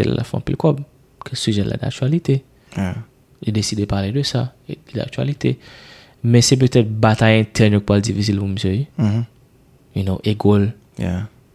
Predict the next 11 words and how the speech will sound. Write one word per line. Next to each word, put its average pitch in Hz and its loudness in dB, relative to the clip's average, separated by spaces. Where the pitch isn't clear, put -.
tinitèl, 104 2
ou 107 -2
konprann 104 -2
mwen? 131 -2
E 107 -4
se 156 -2
la, 98 -2
wi, 220 -2
m 214 -2
di 131 -4
w - -6